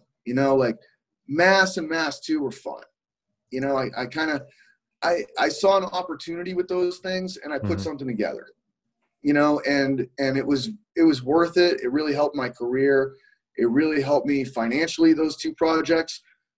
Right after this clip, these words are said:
Speaker 1: But this was something that was much more serious to me. This, this really was,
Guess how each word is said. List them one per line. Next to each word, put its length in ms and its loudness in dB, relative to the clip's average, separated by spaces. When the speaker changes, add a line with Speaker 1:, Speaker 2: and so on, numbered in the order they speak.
Speaker 1:
But 260 4
this 320 4
was 200 2
something 400 0
that 180 0
was 220 -2
much 680 0
more 280 0
serious 560 -2
to 100 -16
me. 200 -16
This, 360 2
this 260 2
really 300 6
was, 520 2